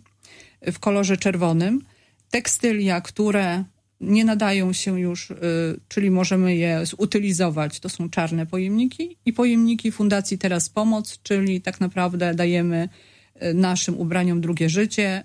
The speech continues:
y, wrzucamy do pojemników, y, do fundacji charytatywnej. Możemy w ten sposób, y, wspomóc jakąś fundację i dać życie tym, tym ubraniom, tym tekstyliom.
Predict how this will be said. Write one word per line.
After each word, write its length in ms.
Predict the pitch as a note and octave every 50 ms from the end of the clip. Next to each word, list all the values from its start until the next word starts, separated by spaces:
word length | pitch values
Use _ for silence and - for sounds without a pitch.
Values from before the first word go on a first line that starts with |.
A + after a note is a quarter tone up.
| - -
y, 280 | F3 E3 E3 E3+ F3 - - _ _ _ _ -
wrzucamy 380 | G3 G#3+ G3 - B3 A#3+ A#3
do 100 | G3+ G3+
pojemników, 760 | F#3+ G#3 G3 F#3+ F#3 F#3+ G3+ G3+ G3 G#3 G#3 G#3+ - - - _ _ _ - F#3 F3+ F3 E3+ E3+ E3+
y, 20 | D#3+
do 480 | D#3+ E3 D#3+ F3 F#3 F3+ F3+ F3+ F3+ F3
fundacji 460 | - - F#3 F3+ F#3 F#3 F3+ - F3
charytatywnej. 880 | E3+ - F#3 F3 E3+ D#3+ D#3 D#3 - F3+ F#3 F#3 F#3 F3+ F3 F3 F3+ F#3 - _ _ _ _ _ _ _ -
Możemy 320 | - F#3+ F#3+ F#3+ F#3 F3+ E3+
w 60 | E3
ten 140 | - F3 E3+
sposób, 380 | - - E3+ D#3+ - D#3+ F3 - _ - - -
y, 100 | - -
wspomóc 720 | - - - - F3 E3 D#3+ D#3+ D#3+ D#3+ - - - - _ _ _ _ _ _ -
jakąś 360 | F3 F3+ E3 E3+ F3 E3 -
fundację 760 | - - E3+ D#3+ E3 E3 D#3+ D#3+ - - - E3 D#3+ D#3+ D#3+ - -
i 280 | D#3 D3 C#3+ D3 D3
dać 500 | D3 D3+ E3 D#3+ D#3+ - - - - - _ _ _ _ _ _ - -
życie 300 | E3+ F#3 F3+ - E3+ D#3+
tym, 160 | - D#3+ D3+ - - - _ _
tym 280 | - F3+ D#3+ D#3 D#3 D3+ D3 D#3 -
ubraniom, 500 | - E3 D3+ E3+ E3+ E3+ E3 D#3+ D#3+ D#3+
tym 200 | - - D#3+ D#3
tekstyliom. 580 | D#3+ D#3 - - - C#3 C3 C3+ C3+ C#3 D3